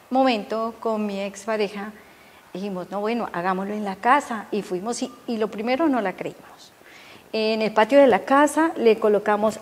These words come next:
área de producción. Acondicionamos la sala y le colocamos área también de producción, que era el otro maní, el maní tostado. Y colocamos, eh, en otra habitación, eh,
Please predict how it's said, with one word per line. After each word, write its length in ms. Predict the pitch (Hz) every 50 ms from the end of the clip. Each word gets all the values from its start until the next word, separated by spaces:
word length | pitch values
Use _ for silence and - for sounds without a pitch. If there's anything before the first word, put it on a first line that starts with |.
| -
área 300 | - 226 233 240 240 233
de 60 | 214 196
producción. 580 | - 190 180 180 180 - - - 180 160 143 151 160 - - - - - -
Acondicionamos 880 | - 202 196 240 226 214 208 196 - 214 208 196 185 185 202 214 233 247
la 140 | 247 214 208
sala 340 | - 254 277 277 277 285
y 20 | 247
le 140 | 208 202 202
colocamos 540 | - 185 180 - 180 175 185 196 190 - - -
área 320 | - 202 208 202 208 208 202
también 240 | 196 185 196 185 190
de 80 | 208
producción, 500 | 202 220 220 180 156 - - 240 247 277
que 120 | 277 - 202
era 60 | 190
el 100 | 175 180
otro 200 | 180 - - 208
maní, 320 | 214 208 180 185 196 220 247 - -
el 80 | - 196
maní 240 | 196 185 175 170 170
tostado. 580 | 170 - 175 175 - - 233 226 196 180 202 - - - - - - - - - - _ -
Y 220 | 269 285 302 311 311 - -
colocamos, 840 | 277 262 247 254 262 262 247 233 226 233 233 240 254 254 254 - -
eh, 280 | 262 240 233 233 220 - -
en 160 | 226 220 214
otra 220 | 208 208 - 233
habitación, 680 | 240 240 240 240 262 254 254 254 254 254 233 240 254 247 - - - - - -
eh, 440 | 226 226 220 214 208 202 202 196